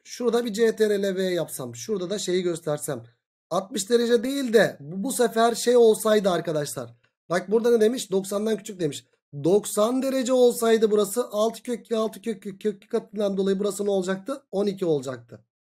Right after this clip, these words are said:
Evet, böyleyken altmış iken altı kök iki olacaktı.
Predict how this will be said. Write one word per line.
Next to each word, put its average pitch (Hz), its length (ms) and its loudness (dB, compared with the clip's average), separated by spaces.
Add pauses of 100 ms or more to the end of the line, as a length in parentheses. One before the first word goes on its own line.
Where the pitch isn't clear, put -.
(420)
Evet, 190 300 2
böyleyken 214 640 4
altmış 190 420 -8
iken 202 400 2 (200)
altı 156 280 -4
kök 233 200 -4
iki 254 120 -6
olacaktı. 247 600 0